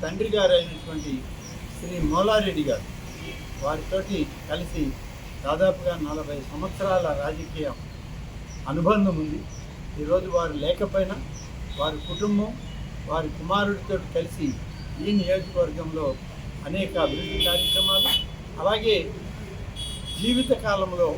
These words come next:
అందరూ చిరస్మరణీయుడిగా మిగిలిపోవాలి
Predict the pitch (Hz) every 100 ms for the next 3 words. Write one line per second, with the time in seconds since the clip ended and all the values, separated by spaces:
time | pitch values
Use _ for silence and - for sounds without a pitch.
0 | - - 151 220 247 247 233 254 277 -
1 | - 180 170 170 170 160 160 147 127 -
2 | - - - 143 170 233 208 196 190 175